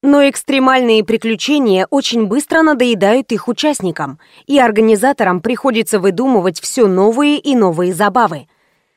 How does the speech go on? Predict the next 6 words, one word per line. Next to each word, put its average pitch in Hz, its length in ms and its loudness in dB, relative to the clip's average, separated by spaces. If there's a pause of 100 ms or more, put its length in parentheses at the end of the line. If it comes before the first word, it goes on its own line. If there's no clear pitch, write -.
(100)
Настена 311 520 2
остановилась, 214 760 -2 (280)
перевела 240 500 2
дух 277 400 -6
и 277 100 -2
поинтересовалась: 254 1000 -2